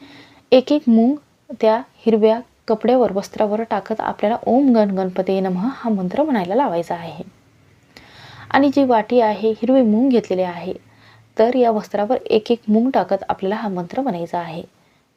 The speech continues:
त्यानंतर मुलाच्या जीवनातील संकट दूर होण्यासाठी ही जी पोटली आहे, याची पोटली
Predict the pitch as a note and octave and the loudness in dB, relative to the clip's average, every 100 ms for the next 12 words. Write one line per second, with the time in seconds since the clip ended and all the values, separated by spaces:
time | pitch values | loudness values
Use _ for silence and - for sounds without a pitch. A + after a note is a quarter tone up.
0 | _ - C#4 B3+ A3 A3+ A3+ _ _ _ | _ 2 2 2 0 -2 -4 _ _ _
1 | _ _ _ - G#3+ G#3+ G#3 A#3 A3+ G#3 | _ _ _ -2 2 4 2 -2 -2 -2
2 | B3+ A#3 F3+ F3+ - - - _ - B3+ | -2 -2 -6 -8 -14 -20 -20 _ -2 0
3 | A#3+ B3+ B3+ A3+ A3+ A3+ A3 G#3+ G#3 A3 | 2 2 2 2 4 2 0 -2 0 -4
4 | G#3+ A3+ A#3+ C4+ - G3+ F#3+ A#3+ G3 F#3 | -2 0 0 0 0 -2 0 0 0 -4
5 | G3 - _ - - C#4 C#4 - G3+ - | -8 -10 _ -20 -4 -2 0 0 0 0